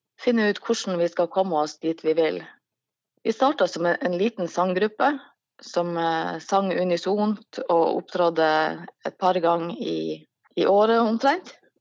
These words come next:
Og nå er vi, eh, har vi vært ute på turné. Vi har, eh, satt opp en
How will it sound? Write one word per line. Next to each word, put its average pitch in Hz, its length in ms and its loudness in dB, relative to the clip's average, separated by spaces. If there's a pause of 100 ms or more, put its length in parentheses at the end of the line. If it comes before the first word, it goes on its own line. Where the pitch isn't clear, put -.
(460)
Og 220 80 0
nå 254 180 4
er 220 160 4
vi, 196 240 4
eh, 175 440 2 (340)
har 202 100 -6
vi 202 140 2
vært 196 180 -6
ute 214 300 -4 (340)
på 190 160 0
turné. 240 400 2
Vi 185 160 0
har, 165 280 0
eh, 160 360 -2
satt 180 240 -6
opp 170 320 -4
en 160 320 -6